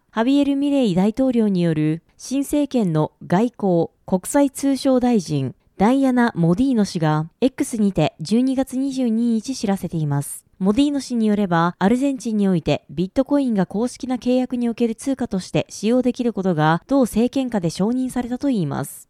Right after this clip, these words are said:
また、その他の暗号資産も同様だと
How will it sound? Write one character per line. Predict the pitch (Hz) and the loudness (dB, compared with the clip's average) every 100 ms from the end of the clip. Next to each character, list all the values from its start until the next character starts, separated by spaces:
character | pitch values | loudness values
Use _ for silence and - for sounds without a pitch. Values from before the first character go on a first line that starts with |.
| _ | _
ま | 214 214 | 0 2
た、 | 220 220 | 2 0
そ | 233 | -2
の | 277 | -2
他 | 269 254 | -2 0
の | 220 | 0
暗 | 202 247 | 0 -2
号 | 262 | -4
資 | 269 | -6
産 | 262 247 | -4 -2
も | 220 | -2
同 | 156 170 240 | 0 0 0
様 | 220 190 | -2 0
だ | 156 - | -2 0
と | - | 0